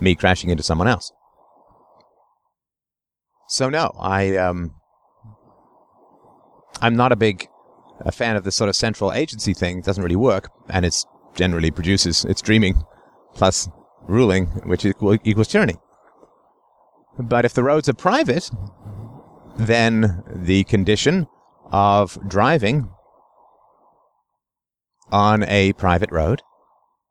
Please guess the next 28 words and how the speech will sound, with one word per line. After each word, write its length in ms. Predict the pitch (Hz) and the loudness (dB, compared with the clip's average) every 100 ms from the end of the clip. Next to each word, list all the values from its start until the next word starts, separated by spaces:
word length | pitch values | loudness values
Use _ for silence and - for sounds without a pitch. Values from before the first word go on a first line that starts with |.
| _ _ | _ _
is 260 | - 113 - | 0 0 2
that 240 | 113 113 | 0 2
you 80 | 120 | 0
have 120 | 113 | 2
insurance. 440 | 147 190 285 - - _ _ _ _ _ _ _ _ _ _ _ _ _ - | 0 0 -2 -6 -18 _ _ _ _ _ _ _ _ _ _ _ _ _ -4
Easy 380 | 98 117 113 | 0 2 0
peasy, 300 | 110 110 98 | 2 2 2
nice 220 | 90 87 - | 0 0 -2
and 100 | 80 | -6
easy. 220 | 71 - _ _ _ _ _ | -8 -16 _ _ _ _ _
Now, 220 | 226 180 - | 0 0 0
of 120 | 127 | -4
course, 340 | - 143 151 - | -2 -2 -2 0
there 140 | 110 | 0
will 120 | 113 | 2
be 120 | 127 131 | 0 0
people 280 | 98 110 | 0 0
who 120 | 123 127 | -2 0
don't 240 | 90 101 | 0 0
have 120 | 104 | 0
insurance 360 | 120 92 95 - | -2 -2 -4 0
and 180 | 95 110 | -2 0
drive 320 | 85 95 107 | 0 0 0
on 120 | 127 | -2
private 320 | 95 92 113 | 0 0 0
roads 340 | 82 76 85 98 | -2 -2 -2 -2
and 100 | 92 | 0
blah-de-blah-de-blah. 760 | 85 90 82 80 85 127 | 2 0 0 -2 0 -2